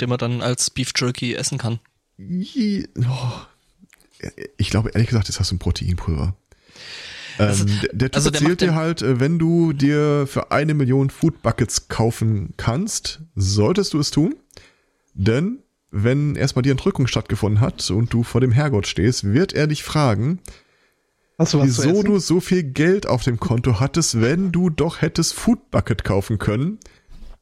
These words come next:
Speaker 2: um
Speaker 1: Mhm.
Speaker 2: sie irgendeiner Kirche oder den Armen zu geben.
Speaker 1: Mhm.
Speaker 2: Gleichzeitig
Speaker 1: Also
Speaker 2: im selben Werbesegment erzählt der Typ dir, äh, wenn man so ein Food Bucket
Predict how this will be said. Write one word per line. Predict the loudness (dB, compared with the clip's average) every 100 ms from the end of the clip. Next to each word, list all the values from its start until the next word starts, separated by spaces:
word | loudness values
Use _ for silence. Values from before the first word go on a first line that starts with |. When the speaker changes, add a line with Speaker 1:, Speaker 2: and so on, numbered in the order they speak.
| -6
Speaker 2:
um | 2 4 6
Speaker 1:
Mhm. | 4
Speaker 2:
sie | 2
irgendeiner | 0 0 0
Kirche | 0 2 2 2
oder | 2
den | 2 0
Armen | 0 0
zu | -2
geben. | -2 -2 -2 -4 -8 _ _ -16 -8
Speaker 1:
Mhm. | -6 -4 -4 -4 -6 -8 -4
Speaker 2:
Gleichzeitig | 0 0 0 0 0 0 -2 -2
Speaker 1:
Also | 2
Speaker 2:
im | 2
selben | 4 2 2 2
Werbesegment | 2 2 2 0 2 2 2
erzählt | 0 2 2
der | 2
Typ | 2 2 4
dir, | 2 2
äh, | 2 2 2 2 0 -4 -8 _ _ _ _ _
wenn | 0 0 2
man | 2 2
so | 2
ein | 0 0
Food | 0 0
Bucket | 0 0 -2